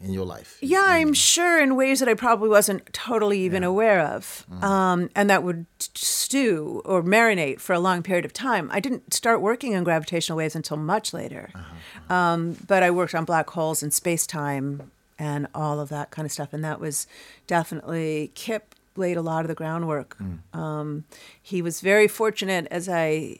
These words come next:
Speaker 2: s-, uh, like to think, in terms of having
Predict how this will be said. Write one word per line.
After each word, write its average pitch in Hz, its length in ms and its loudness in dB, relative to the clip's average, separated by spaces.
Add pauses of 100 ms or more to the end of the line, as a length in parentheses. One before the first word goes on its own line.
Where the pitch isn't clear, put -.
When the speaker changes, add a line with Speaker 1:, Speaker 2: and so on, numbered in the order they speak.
(100)
Speaker 2:
s-, - 280 -10 (180)
uh, 156 500 -4 (240)
like 175 200 -4
to - 100 -10
think, 170 380 -6
in 165 180 -8
terms 170 400 -6
of 160 120 -4
having 165 380 -2